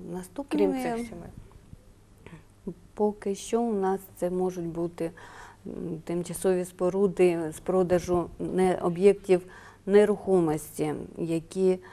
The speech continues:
Speaker 1: згідно рішен-, рішення сесії, теж повинні укладати, власники яких повинні укладати договори сервітуту,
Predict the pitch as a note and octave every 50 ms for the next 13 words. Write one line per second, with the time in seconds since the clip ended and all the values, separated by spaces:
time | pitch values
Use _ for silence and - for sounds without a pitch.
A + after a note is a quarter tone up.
0 | - - - - - - - - - F#3 F#3 E3 D#3+ F3+ F#3+ F3+ G3+ G3 F3+ F#3+
1 | F3+ F3+ - F3+ F#3 - - F#3+ G3 F#3 F3+ - F3 F3 F3 F3 E3+ - F3+ F3+
2 | F3 F3+ - F3 F3+ F3 F3 - - - G3+ F#3+ E3+ - - - F3 E3 E3+ E3+
3 | E3+ E3 E3 D#3 D3 - - - - - E3 E3+ E3+ E3 E3 E3 D#3+ - E3 E3+
4 | F#3 F3 E3+ E3+ F3 E3+ D#3+ - E3 D#3+ D#3+ D#3 - E3 D3+ - - E3 D#3 E3+
5 | E3 D#3+ D#3+ D#3+ D#3+ E3 E3+ E3+ E3+ D#3+ F3 E3+ E3+ E3 E3 F#3 G#3 A3 G#3 F#3+
6 | F#3+ F#3 F#3+ F#3 - F#3 E3+ E3 E3+ D#3+ - C4+ D4 D4 - C#4 C4